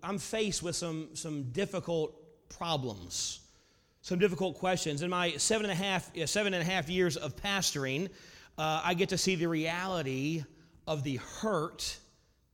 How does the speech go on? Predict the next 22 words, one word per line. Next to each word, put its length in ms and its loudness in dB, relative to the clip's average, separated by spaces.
that 160 -6
people 260 -2
go 160 -2
through. 300 -8
I 120 2
get 160 0
to 100 -2
see 280 2
people 460 -4
at 160 -4
their 140 -8
absolute 420 -2
worst. 800 -6
I 100 2
get 140 4
to 80 0
see 260 2
people 360 -2
who 220 2
have 140 -2
been 380 -2
horribly 880 0